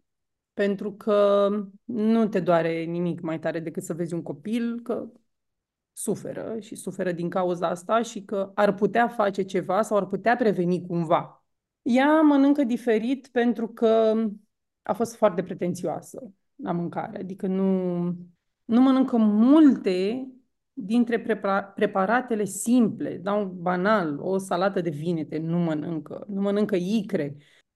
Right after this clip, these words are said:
Adică mănâncă diferit, ea este mult mai, mult mai standard. Are câteva preparate pe care le vrea, nu înseamnă că mănâncă nesănătos.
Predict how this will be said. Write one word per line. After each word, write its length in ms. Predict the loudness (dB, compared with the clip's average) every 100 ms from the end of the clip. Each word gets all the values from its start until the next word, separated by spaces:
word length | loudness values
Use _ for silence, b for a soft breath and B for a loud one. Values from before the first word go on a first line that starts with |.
| -20
Adică 280 | -10 -2 4
mănâncă 320 | 6 6 6
diferit, 580 | 4 2 2 2 2 0
ea 120 | 0 0
este 240 | 0 0
mult 180 | 0 2
mai, 260 | 2 -2 -6 -6
mult 300 | 2 4 4
mai 220 | 2 2 0
standard. 720 | -2 -2 0 -2 -6 -14 -20 _
Are 200 | -4 -2
câteva 300 | -2 0 0
preparate 680 | 0 -2 -2 0 0 -2 -6
pe 160 | -4 -4
care 220 | -4 -4
le 120 | -4
vrea, 180 | 0 4
nu 60 |
înseamnă 320 | 6 6 2 0
că 100 | -2
mănâncă 380 | 0 0 2
nesănătos. 920 | 2 4 2 0 -2 -2 -6 -12 -16